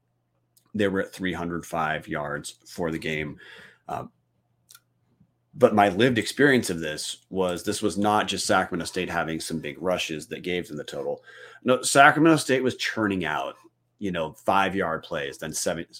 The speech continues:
five yard, seven yard, twelve yard. Look, they had, you know, a couple one or two yards in there as well, but Sacramento State was marching on the ground.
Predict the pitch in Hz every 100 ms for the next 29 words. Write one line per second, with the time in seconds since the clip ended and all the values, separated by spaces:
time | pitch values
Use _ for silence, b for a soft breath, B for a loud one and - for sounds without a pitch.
0 | - 98 85 80 71 69 - 98 85 85
1 | 73 65 - 95 87 78 73 71 67 _
2 | B B 175 - _ 165 131 135 135 147
3 | 123 127 107 117 - 101 98 95 87 -
4 | 76 78 - 80 76 80 78 73 - _
5 | - 85 - 76 78 80 82 B B B
6 | - 123 131 143 143 117 117 104 82 78
7 | 80 - 80 76 80 82 65 62 73